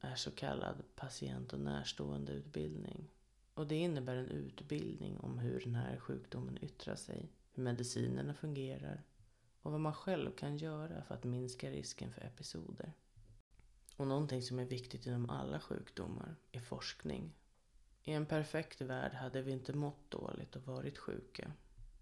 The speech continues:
Och tyvärr så är världen inte perfekt. Och vi mår dåligt. Och vi drabbas av olika sjukdomar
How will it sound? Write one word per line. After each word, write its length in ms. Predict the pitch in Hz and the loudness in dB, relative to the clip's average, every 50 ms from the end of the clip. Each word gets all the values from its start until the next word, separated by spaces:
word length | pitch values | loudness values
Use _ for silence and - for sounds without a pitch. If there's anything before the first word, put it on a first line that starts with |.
| - - - - - - - - - - - - - - - - - - - - - - - - - - - - - - | -20 -20 -20 -20 -20 -20 -20 -20 -20 -18 -16 -16 -16 -18 -20 -20 -20 -20 -20 -20 -20 -20 -20 -20 -20 -20 -20 -20 -14 -6
Och 160 | - 123 117 | -4 -4 0
tyvärr 420 | - 123 120 123 131 139 139 143 143 | 2 2 2 2 2 2 0 0 0
så 160 | - - - | 0 2 4
är 260 | - - 139 147 147 | 6 6 6 6 4
världen 440 | 135 131 131 131 135 - 139 135 - | 4 2 0 0 0 0 0 0 0
inte 220 | 135 135 135 143 | -2 -2 -2 -2
perfekt. 720 | 143 - 67 71 - - - - - - - - - - - - - - - - - - - - | -2 0 0 -2 0 -2 -4 -4 -4 -8 -12 -12 -12 -12 -12 -14 -18 -20 -20 -20 -20 -20 -10 -4
Och 160 | - 156 143 | -2 2 4
vi 60 | 143 143 | 4 6
mår 340 | 143 143 151 156 151 143 | 6 6 6 6 4 2
dåligt. 720 | 139 143 147 147 143 143 151 - - - - - - - - - - - - - - | 2 2 2 2 0 0 -2 -2 -4 -4 -6 -10 -14 -16 -18 -20 -20 -20 -20 -12 -8
Och 140 | - 127 131 | -2 0 0
vi 40 | |
drabbas 540 | 127 123 131 135 131 127 131 135 143 143 - | 0 2 2 2 2 2 2 2 2 2 2
av 140 | 151 143 143 | 2 2 2
olika 340 | - - 71 - - - - | 2 0 0 0 0 -2 -2
sjukdomar 800 | - - 76 73 73 - - - - 76 76 73 76 76 76 | -2 -2 -2 -2 -2 -4 -6 -4 -2 -2 -2 -2 -2 -4 -4